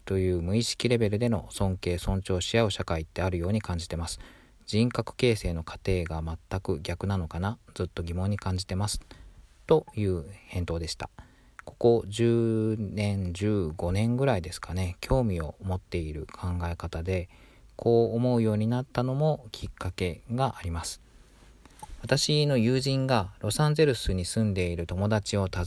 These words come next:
ねた時に、現地の友達としてハンディキャップを持っている方を紹介されたそうなんです。で、その方はとても快活な方で、バスの運転手をされたり、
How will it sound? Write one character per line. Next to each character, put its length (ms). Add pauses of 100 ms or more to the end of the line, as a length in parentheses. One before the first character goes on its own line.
ね 120
た 120
時 260
に、 240 (380)
現 200
地 140
の 80
友 220
達 240
と 100
し 80
て 260 (200)
ハ 160
ン 80
デ 60
ィ 20
キ 100
ャ 40
ッ 20
プ 140
を 80
持 120
っ 40
て 100
い 20
る 60
方 340
を 120
紹 160
介 180
さ 100
れ 120
た 100
そ 160
う 60
な 100
ん 60
で 100
す。 180 (640)
で、 80
そ 120
の 100
方 220
は 100
と 100
て 120
も 260
快 180
活 480
な 140
方 260
で、 240 (320)
バ 160
ス 160
の 220
運 80
転 300
手 160
を 80
さ 160
れ 100
た 140
り、 180